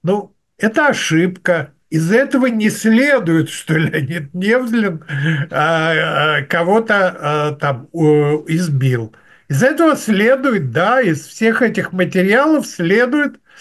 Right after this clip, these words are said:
что, а, а, а, Лёнечка Невзлин финансировал навальнистов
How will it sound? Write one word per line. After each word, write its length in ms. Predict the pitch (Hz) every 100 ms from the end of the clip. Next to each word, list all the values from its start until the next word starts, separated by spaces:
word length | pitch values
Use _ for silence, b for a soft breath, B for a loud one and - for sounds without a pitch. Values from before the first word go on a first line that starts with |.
| B B B
что, 580 | - - - 202 196 180 B B B
а, 280 | - 151 151
а, 80 | -
а, 800 | 185 196 180 165 135 143 160 156 135
Лёнечка 580 | 170 220 220 - - 196
Невзлин 580 | 220 302 294 269 254
финансировал 1300 | 226 - 320 320 311 226 240 214 196 175 165 165 - _
навальнистов 1000 | 156 175 180 185 170 147 135 - 135 -